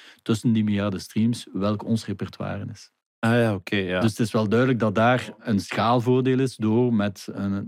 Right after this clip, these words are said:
Speaker 1: door, door, ja, die kosten te mutualiseren, die rekenkracht, ehm,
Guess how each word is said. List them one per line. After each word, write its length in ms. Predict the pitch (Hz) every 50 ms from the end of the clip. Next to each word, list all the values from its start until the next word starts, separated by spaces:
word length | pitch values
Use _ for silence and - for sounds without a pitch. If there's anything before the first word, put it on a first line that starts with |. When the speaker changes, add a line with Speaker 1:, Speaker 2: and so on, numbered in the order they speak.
| -
Speaker 1:
door, 280 | 92 95 95 95 92 - -
door, 260 | 104 95 95 90 87
ja, 200 | 90 85 117 139
die 160 | 113 90 82
kosten 360 | - 110 120 117 - - 123 -
te 120 | - 123
mutualiseren, 760 | 107 110 98 - 104 90 90 90 82 82 95 107 123 127 117
die 180 | 98 101 95 85
rekenkracht, 960 | 85 95 104 110 110 135 113 - - 123 117 110 110 - - - - - - -
ehm, 560 | - - 98 101 101 101 98 98 101 95 98